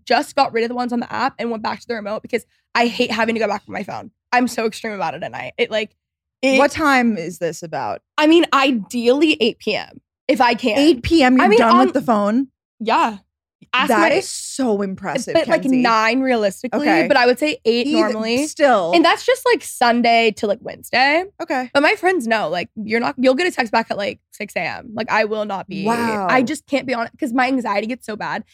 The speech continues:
Speaker 1: It started when I was going through that big breakup and, like, you know,
Speaker 2: Mm.
Speaker 1: when you spiral?
Speaker 2: Oh, yes.
Speaker 1: And then I realized, like, this thing doesn't own me anymore.
Speaker 2: Yes.
Speaker 1: You know? And
Speaker 2: Yeah.
Speaker 1: obviously there's, like, exceptions and
Speaker 2: Mm.
Speaker 1: I'm, like,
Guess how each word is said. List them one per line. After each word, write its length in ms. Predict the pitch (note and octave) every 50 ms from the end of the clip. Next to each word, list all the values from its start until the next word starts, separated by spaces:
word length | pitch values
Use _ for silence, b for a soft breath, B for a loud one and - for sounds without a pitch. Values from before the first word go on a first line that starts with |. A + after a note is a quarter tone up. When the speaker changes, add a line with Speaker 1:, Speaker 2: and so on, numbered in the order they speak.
| b b b
Speaker 1:
It 120 | - C4 -
started 260 | - A3+ A#3 A#3+ C4
when 100 | E4+ F#4+
I 40 | F#4
was 80 | B3
going 180 | G#3 A#3 A3 G#3
through 100 | A3 A3
that 100 | G3+ G#3
big 160 | - G3+ G3 -
breakup 380 | F#3+ - - - A3 B3 - -
and, 140 | G#3 A3+ G#3+
like, 120 | G3+ G3+
you 60 | B3+
know, 60 | C#4
Speaker 2:
Mm. 20 | D#4
Speaker 1:
when 80 | D4
you 40 | A#3
spiral? 680 | - - - - - D#3+ F#3+ A3 B3 C4+ D4+ E4+ F4 -
Speaker 2:
Oh, 120 | - D#4+ C#4
yes. 280 | A3+ C4 D4 C#4+ E3 C#4+
Speaker 1:
And 120 | C#4 C#4+
then 100 | D4 D4+
I 80 | D#4 C#4
realized, 540 | A#3+ G#3+ B3 C4+ D4+ C#4+ B3+ A#3+ A#3 G3
like, 140 | A#3+ A3+ - _ _ -
this 180 | G#3 D4 D4+ -
thing 140 | - C#4 C4
doesn't 220 | B3+ G#3 A#3+ -
own 200 | - G#3+ A3 G#3
me 100 | - -
anymore. 480 | A2 - C4 B3 - - - - B3 - _ -
Speaker 2:
Yes. 200 | G#3+ G3 E3 -
Speaker 1:
You 60 | A#3
know? 240 | A3+ A3+ A3+ B3+ - -
And 100 | - F4
Speaker 2:
Yeah. 60 | F4 F4
Speaker 1:
obviously 300 | E4+ E4 C4 - B3+ G#3+
there's, 140 | A3 G#3+
like, 120 | G#3 - -
exceptions 640 | F#3 - - - - - - G3+ F#3 F3+ G3+ G#3+
and 380 | F3 D3+ E3 - A#3 B3 A#3 A3+
Speaker 2:
Mm. 20 |
Speaker 1:
I'm, 120 | - A3+ A3+
like, 160 | G#3+ G#3 -